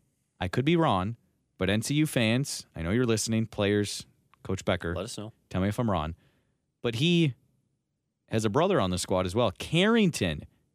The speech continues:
Speaker 1: McNeil. So Carmelo and Carrington, I know we're only supposed to have one name, but I'm looking at these two, Wyatt. Couple of guys, you mentioned Simpson earlier. He had an injury early last year,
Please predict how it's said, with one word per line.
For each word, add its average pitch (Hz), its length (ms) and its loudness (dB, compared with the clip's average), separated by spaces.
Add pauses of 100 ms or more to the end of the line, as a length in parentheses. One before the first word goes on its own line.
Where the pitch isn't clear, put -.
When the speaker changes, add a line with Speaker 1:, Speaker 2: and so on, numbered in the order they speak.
Speaker 1:
McNeil. 90 400 -2
So 117 360 0
Carmelo 156 600 2
and 147 160 -2
Carrington, 127 460 0
I 90 100 -4
know 147 120 -4
we're 160 180 -4
only 151 160 -4
supposed 135 220 -6
to 135 60 -2
have 117 100 -4
one 113 160 -4
name, 107 200 -4 (320)
but 123 120 4
I'm 151 100 2
looking 151 220 -2
at 120 160 -2
these 127 240 0
two, 131 180 0
Wyatt. 82 400 0 (1080)
Couple 220 240 2
of 190 80 2
guys, 143 300 0
you 160 80 0
mentioned 156 320 0
Simpson 156 380 -2
earlier. 147 460 0 (560)
He 180 120 4
had 185 160 4
an 135 100 0
injury 156 340 2
early 156 220 2
last 147 340 0
year, 160 220 2